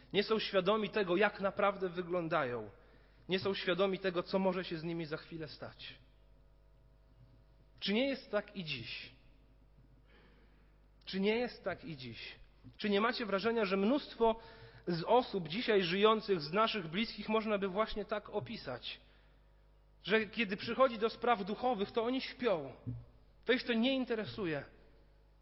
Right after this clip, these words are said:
Mają wyłączone zmysły duchowe. To są jakby pijani.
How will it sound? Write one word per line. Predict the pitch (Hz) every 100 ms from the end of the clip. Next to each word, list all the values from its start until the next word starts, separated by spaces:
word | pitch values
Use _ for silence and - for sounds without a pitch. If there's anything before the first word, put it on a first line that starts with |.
| -
Mają | 208 220
wyłączone | 214 254 240 233 269 247 190 180 - -
zmysły | 160 165 214 202 175
duchowe. | 156 160 175 139 123 113 - - - - - -
To | -
są | 202 269
jakby | 269 208 196
pijani. | 247 - 254 233 214 165